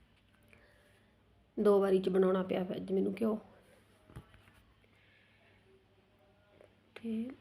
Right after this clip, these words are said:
ਜੋਤ ਦੇ ਪੇਪਰ ਚੱਲ, ਸ਼ੁਰੂ ਹੋ ਗਏ, ਅੱਜ ਹੀ ਮੇਲਾ ਸ਼ੁਰੂ ਹੋਇਆ ਸੀਗਾ। ਉਸੇ ਦਿਨ ਹੀ ਪੇਪਰ ਸ਼ੁਰੂ ਹੋ ਗਏ ਇਹਦੇ ਵਿਚਾਰੇ ਦੇ, ਤਾਂ ਕਰਕੇ ਸਕੂਟਰੀ 'ਤੇ ਗਿਆ। ਕਹਿੰਦਾ ਫਿਰ ਮੈਂ ਆਊਂਗਾ, ਆ ਕੇ ਨਗਰ ਕੀਰਤਨ 'ਚ ਜਾਊਂਗਾ।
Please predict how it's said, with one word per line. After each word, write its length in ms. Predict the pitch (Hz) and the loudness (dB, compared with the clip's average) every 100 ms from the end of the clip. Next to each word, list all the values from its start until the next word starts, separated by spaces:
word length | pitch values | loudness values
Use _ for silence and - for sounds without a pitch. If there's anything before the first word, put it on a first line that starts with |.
| - - - - 214 | -16 -10 -10 -8 2
ਜੋਤ 240 | 208 202 | 4 4
ਦੇ 120 | 190 | 4
ਪੇਪਰ 320 | 190 190 190 | 2 2 0
ਚੱਲ, 580 | 180 190 190 185 185 180 | 0 0 2 0 2 0
ਸ਼ੁਰੂ 280 | 180 196 214 | 0 2 4
ਹੋ 180 | 220 202 | 6 6
ਗਏ, 160 | 196 202 | 6 4
ਅੱਜ 160 | 180 | 4
ਹੀ 100 | 196 | 2
ਮੇਲਾ 260 | 196 190 202 | 4 4 2
ਸ਼ੁਰੂ 260 | 202 220 233 | 2 2 4
ਹੋਇਆ 180 | 220 214 | 4 2
ਸੀਗਾ। 300 | 208 220 226 - - _ _ _ _ _ _ _ _ _ _ - - _ _ _ | 2 0 0 -6 -20 _ _ _ _ _ _ _ _ _ _ -20 -20 _ _ _
ਉਸੇ 260 | 226 214 208 | 0 4 4
ਦਿਨ 180 | 202 202 | 6 6
ਹੀ 340 | 202 185 180 156 - - | 6 6 4 2 -6 -4
ਪੇਪਰ 300 | 185 180 170 | -4 -4 -2
ਸ਼ੁਰੂ 240 | 185 185 | 0 2
ਹੋ 160 | 196 190 | 2 0
ਗਏ 80 | |
ਇਹਦੇ 140 | 190 196 | 0 0
ਵਿਚਾਰੇ 300 | 190 190 196 | 0 -2 -2
ਦੇ, 120 | 185 180 - - _ _ _ _ _ _ _ _ _ _ _ _ - | -4 -8 -20 -20 _ _ _ _ _ _ _ _ _ _ _ _ 2
ਤਾਂ 160 | 190 175 | 2 4
ਕਰਕੇ 400 | 185 - 185 190 | 0 0 -2 -2
ਸਕੂਟਰੀ 460 | - 185 175 190 | 2 2 4 0
'ਤੇ 140 | 190 196 | 2 4
ਗਿਆ। 200 | 190 185 | 4 2
ਕਹਿੰਦਾ 200 | 196 190 | -2 -2
ਫਿਰ 160 | 202 | -2
ਮੈਂ 160 | 196 190 | 0 2
ਆਊਂਗਾ, 320 | 185 180 185 | 4 4 4
ਆ 80 | 185 | 2
ਕੇ 180 | 190 190 | 2 0
ਨਗਰ 260 | 185 175 180 | 0 0 0
ਕੀਰਤਨ 340 | 185 185 180 | 0 -2 -4
'ਚ 80 | 190 | -2
ਜਾਊਂਗਾ। 360 | 185 185 190 | 0 0 -2